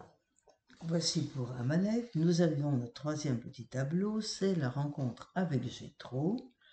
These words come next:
chapitre dix-huit, versets un et vingt-sept. Bon,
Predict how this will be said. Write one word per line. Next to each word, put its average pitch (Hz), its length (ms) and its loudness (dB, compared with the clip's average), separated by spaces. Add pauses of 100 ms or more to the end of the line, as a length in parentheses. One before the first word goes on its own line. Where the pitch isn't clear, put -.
(320)
chapitre 156 600 -2
dix-huit, 143 840 2
versets 131 480 -4
un 151 220 2 (220)
et 110 120 -6
vingt-sept. 139 800 -4 (1120)
Bon, - 180 -10